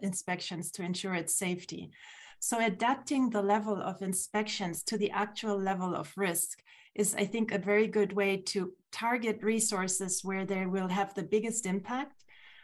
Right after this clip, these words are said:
while avoiding unnecessary delays, unnecessary barriers to trade.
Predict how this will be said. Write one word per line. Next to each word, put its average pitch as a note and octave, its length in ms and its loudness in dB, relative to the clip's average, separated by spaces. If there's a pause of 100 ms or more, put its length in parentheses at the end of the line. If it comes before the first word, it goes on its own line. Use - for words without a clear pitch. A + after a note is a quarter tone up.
(100)
while G#3 240 4
avoiding G3+ 580 4
unnecessary G3+ 840 4
delays, F3+ 640 0
unnecessary F3+ 800 0
barriers F3 580 -2
to F3 160 -8
trade. F3 480 -10